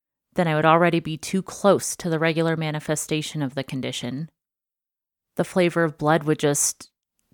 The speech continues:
drive me. I can't think about it. I am there now,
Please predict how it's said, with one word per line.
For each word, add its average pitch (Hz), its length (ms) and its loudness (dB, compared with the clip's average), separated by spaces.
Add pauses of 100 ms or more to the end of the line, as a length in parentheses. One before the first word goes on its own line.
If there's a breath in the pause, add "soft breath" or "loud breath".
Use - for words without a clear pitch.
drive 156 440 -4
me. 151 420 -4 (760)
I 175 80 2
can't 175 280 0
think 202 220 2
about 135 300 4
it. 131 180 -2 (540)
I 165 80 0
am 180 200 2
there 175 260 2
now, 170 520 2